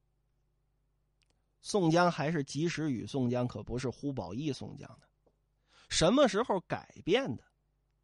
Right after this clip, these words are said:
江州。宋江原来是个什么人？原来的宋江是一个杀阎婆惜都要下半天决心的人。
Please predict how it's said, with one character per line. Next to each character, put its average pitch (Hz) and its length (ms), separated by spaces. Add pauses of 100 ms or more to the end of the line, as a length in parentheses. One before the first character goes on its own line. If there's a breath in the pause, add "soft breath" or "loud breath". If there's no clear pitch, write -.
(320)
江 131 320
州。 107 140 (680)
宋 277 440
江 254 280
原 202 400
来 165 260
是 214 180
个 139 120
什 - 160
么 107 100
人？ - 140 (240)
原 196 460
来 233 260
的 233 160
宋 208 340
江 208 260 (540 soft breath)
是 220 400
一 214 240
个 208 180
杀 240 380
阎 208 320
婆 220 260
惜 233 360
都 208 240
要 180 180
下 170 340
半 156 280
天 165 320
决 127 240
心 127 240
的 117 100
人。 92 160